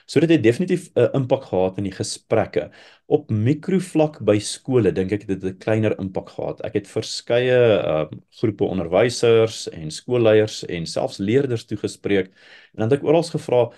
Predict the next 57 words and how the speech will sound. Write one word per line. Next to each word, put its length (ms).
"Wie 240
van 180
julle 200
weet 340
daarvan?" 540
En, 240
en 140
die 100
interessante 580
ene 120
was, 200
selfs 280
so 100
laat 280
soos 180
November 560
laas 280
jaar, 160
het 100
ek 80
in 80
'n 60
personeelkamer 720
vir 240
onderwysers 540
gevra, 500
"Wie 280
weet 280
van 320
Chat 320
G 140
P 260
T?" 40
En 200
toe 100
is 60
daar 140
nog 120
so 160
twee 200
of 80
drie 180
hande 240
wat 160
sê 60
hulle 160
het 80
nog 140
nooit 260
daarvan 340
gehoor 460
nie. 240
<laughs> 180
Wat, 260
wat 160
interessant 640
is. 220